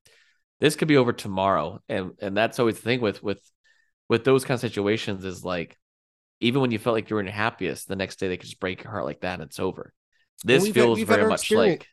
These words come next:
Speaker 2: and I've had my
Speaker 1: yeah,
Speaker 2: experiences. I think we both have had
Speaker 1: we've
Speaker 2: those
Speaker 1: had our
Speaker 2: heartbreaks.
Speaker 1: heartaches before, but now it really feels like my heart is full and I, I feel very secure, and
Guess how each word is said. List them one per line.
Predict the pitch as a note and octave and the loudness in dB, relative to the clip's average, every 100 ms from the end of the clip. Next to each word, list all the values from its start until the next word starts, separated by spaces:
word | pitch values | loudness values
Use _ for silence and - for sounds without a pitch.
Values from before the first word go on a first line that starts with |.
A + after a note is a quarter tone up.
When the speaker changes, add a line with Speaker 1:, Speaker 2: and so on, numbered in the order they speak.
| - | -6
Speaker 2:
and | E3 | -2
I've | F3 | 0
had | F#3+ | 2
my | F#3 | 2
Speaker 1:
yeah, | |
Speaker 2:
experiences. | - - F3+ D3+ C3+ A#2+ | 0 0 -2 -2 -4 -6
I | |
think | B2 C3 | -4 -4
we | C3 | -4
both | C#3 C#3+ | -4 -4
have | C#3+ A#2+ | -6 -2
had | B2 | 0
Speaker 1:
we've | C3+ | 4
Speaker 2:
those | D#3 | 4
Speaker 1:
had | D#3+ | 6
our | D3+ | 4
Speaker 2:
heartbreaks. | D3 D#3+ C#3+ F#2+ | 4 4 4 2
Speaker 1:
heartaches | - | -6
before, | G#2+ - G2+ F#2 | -8 0 0 0
but | F#2+ | -2
now | G#2+ B2+ | 0 2
it | A2+ | 2
really | A#2 | 0
feels | A2+ A#2 G#2 | 0 -2 -2
like | G2+ G2 F#2 - | -2 -2 -4 -8
my | - G2+ | -6 -2
heart | A2 | 0
is | G#2 | -2
full | - G#2 D3+ | -4 -4 -2
and | G2 | -4
I, | G2+ G2 - | -4 -6 -4
I | G2 | -6
feel | - G2+ | -4 -6
very | G2 F#2+ | -4 -4
secure, | - E2+ - - A#2 A#2+ | -6 -12 -10 -4 -2 -2
and | F#2+ F2+ F2 | -4 -6 -10